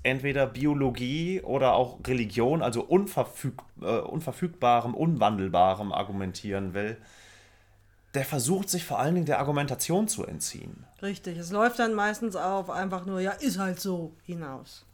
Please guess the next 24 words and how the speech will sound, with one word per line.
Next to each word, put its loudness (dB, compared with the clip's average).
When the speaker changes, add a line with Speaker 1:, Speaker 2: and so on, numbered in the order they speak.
Speaker 1:
Genau, 4
es -4
ist 0
also, 2
weil, 2
weil 2
ich -4
da 0
die -4
Konfliktlinien 0
sehe 0
zwischen, -2
im 0
Biologischen 4
verorten 2
wir 0
üblicherweise 2
das, 2
was 0
wir 2
als 0
nicht -4
formbar 4
durch -2